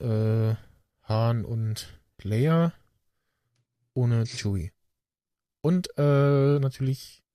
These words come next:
äh, C drei P O und R zwei D zwei.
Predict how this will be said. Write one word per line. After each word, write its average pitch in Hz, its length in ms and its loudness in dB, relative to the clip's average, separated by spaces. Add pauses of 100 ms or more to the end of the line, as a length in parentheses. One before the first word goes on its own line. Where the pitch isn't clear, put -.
(1040)
äh, 117 400 0
C - 140 -4
drei 117 200 -2
P - 180 -6
O 120 440 0
und 113 580 -6
R 107 100 -6
zwei 110 220 -8
D 101 120 -6
zwei. - 280 -10